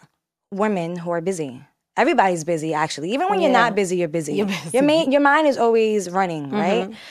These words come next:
Speaker 1: So I incorporate that for the women who is busy or has kids at home, or maybe she thinks she can't do it,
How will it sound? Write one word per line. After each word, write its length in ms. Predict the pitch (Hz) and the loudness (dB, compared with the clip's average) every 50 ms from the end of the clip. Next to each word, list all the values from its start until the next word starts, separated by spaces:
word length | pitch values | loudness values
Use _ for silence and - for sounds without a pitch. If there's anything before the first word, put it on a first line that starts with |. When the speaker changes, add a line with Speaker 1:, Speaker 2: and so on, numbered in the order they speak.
| - - - - - | -20 -20 -20 -20 -12
Speaker 1:
So 500 | - - 240 233 226 226 220 220 - - - - | -2 2 4 4 4 4 2 0 -2 -4 -2 2
I 360 | 196 226 233 240 247 254 254 - | 4 6 6 6 6 4 4 2
incorporate 600 | 240 226 - 240 233 226 226 220 220 214 208 - | -2 0 0 0 0 2 0 0 0 -2 0 2
that 300 | 226 214 214 208 202 - | 2 4 4 4 2 0
for 120 | - 202 196 | -2 -4 -2
the 280 | 190 190 190 185 185 - - | 0 2 2 0 0 -2 -6
women 400 | - 185 208 247 302 302 277 254 | -4 -2 0 0 2 2 0 0
who 280 | 233 214 240 233 233 233 | 0 0 0 0 0 0
is 200 | 220 226 233 214 | 0 0 0 0
busy 420 | 208 302 330 269 285 302 294 294 | 0 -2 0 0 -2 -2 0 2
or 220 | 285 262 240 233 226 | 4 4 4 4 4
has 280 | 214 190 208 214 208 | 4 2 0 0 -2
kids 220 | - - 294 277 240 | -2 -2 0 2 4
at 160 | 254 247 240 | 4 4 2
home, 360 | 220 247 247 247 240 240 247 233 - - - - - - - | 2 0 0 0 0 0 -2 -4 -8 -12 -16 -16 -14 -6 -4
or 100 | 254 262 | -2 0
maybe 540 | 269 269 294 311 277 311 311 311 302 302 285 | 2 2 0 0 -2 -2 -2 -2 -4 -4 -6
she 180 | 247 - - 285 | -8 -8 -8 -6
thinks 380 | 277 - 277 277 277 277 - - | -4 -2 0 0 -2 -2 -4 -8
she 220 | - - - 269 | -12 -10 -10 -8
can't 280 | 233 254 254 247 247 208 | -4 -2 -2 -2 -2 -2
do 140 | 220 240 226 | -2 0 0
it, 240 | 208 190 180 165 | 0 0 0 -2